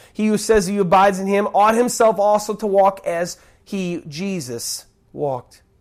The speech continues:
So you know that the person is really born of God in Christ. And I will add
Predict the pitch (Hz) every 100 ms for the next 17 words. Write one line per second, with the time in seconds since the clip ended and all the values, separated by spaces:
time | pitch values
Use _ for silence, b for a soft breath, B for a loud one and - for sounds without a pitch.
0 | _ _ _ - 175 180 175 185 226 247
1 | 180 170 B B - 180 - - 226 226
2 | 202 196 170 202 240 294 226 226 226 233
3 | 156 131 135 185 - 117 113 - - _
4 | _ _ - 175 208 220 190 185